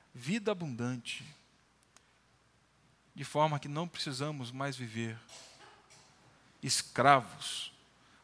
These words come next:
daquilo que nos prendia, da ira, da inveja, da mágoa, da raiva. O Senhor também nos concedeu identidade,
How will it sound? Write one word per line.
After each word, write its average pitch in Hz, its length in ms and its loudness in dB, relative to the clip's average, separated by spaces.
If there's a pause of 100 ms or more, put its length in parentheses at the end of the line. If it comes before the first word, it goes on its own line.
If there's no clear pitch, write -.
(140)
daquilo 131 640 -2
que 120 440 -6 (400)
nos 123 200 -6
prendia, 110 640 -4 (1200)
da 113 160 2
ira, 117 340 0
da 107 140 -6
inveja, 107 680 -4 (120)
da - 80 -12
mágoa, 117 720 -4 (880)
da - 100 0
raiva. 110 800 -4 (2750)
O - 40 -10
Senhor 131 260 2
também 127 400 0
nos 123 220 -2
concedeu 117 440 -2
identidade, 117 800 -4